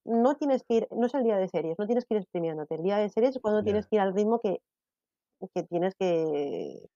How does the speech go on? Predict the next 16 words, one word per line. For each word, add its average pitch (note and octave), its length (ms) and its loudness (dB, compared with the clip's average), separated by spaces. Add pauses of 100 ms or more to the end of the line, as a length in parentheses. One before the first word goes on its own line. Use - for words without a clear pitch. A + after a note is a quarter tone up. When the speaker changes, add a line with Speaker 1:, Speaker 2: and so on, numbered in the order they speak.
(100)
Speaker 2:
Día A2+ 180 0 (160)
Speaker 1:
sí. A#2+ 320 0
Speaker 2:
específico, F2 200 -16 (340)
Speaker 1:
Es F#3 140 -2
Speaker 2:
digamos. - 20 -2
Speaker 1:
más, G3 280 0
eh, E3 240 2
hubo G3 220 0
entrenos G#3 400 0
de F#3 180 0
hacer G3 240 -2
miles G#3+ 360 2
a F3+ 140 0
tres F#3+ 240 -2
doce, A3 460 0 (200)
bueno, F3 340 -2